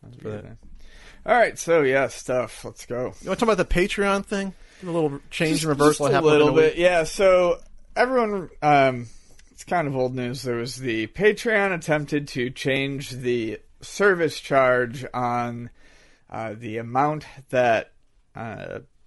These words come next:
Speaker 1: a Patreon's pledge, um, that would be deducted from a Patreon's pledge. And people were not happy about that. Um, I believe it's, it worked out somehow a little bit in the, uh,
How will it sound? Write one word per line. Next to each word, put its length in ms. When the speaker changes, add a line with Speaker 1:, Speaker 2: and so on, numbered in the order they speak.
Speaker 1:
a 180
Patreon's 840
pledge, 680
um, 640
that 120
would 140
be 60
deducted 440
from 240
a 80
Patreon's 600
pledge. 400
And 640
people 280
were 120
not 400
happy 400
about 320
that. 300
Um, 540
I 100
believe 520
it's, 260
it 240
worked 260
out 200
somehow 500
a 80
little 300
bit 200
in 140
the, 260
uh, 300